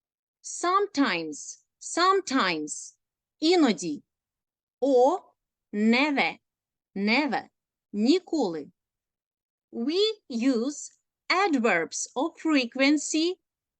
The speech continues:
before the main verb in the sentence.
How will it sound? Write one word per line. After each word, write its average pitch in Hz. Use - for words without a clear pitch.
before 285
the 208
main 240
verb 247
in 196
the 202
sentence. 170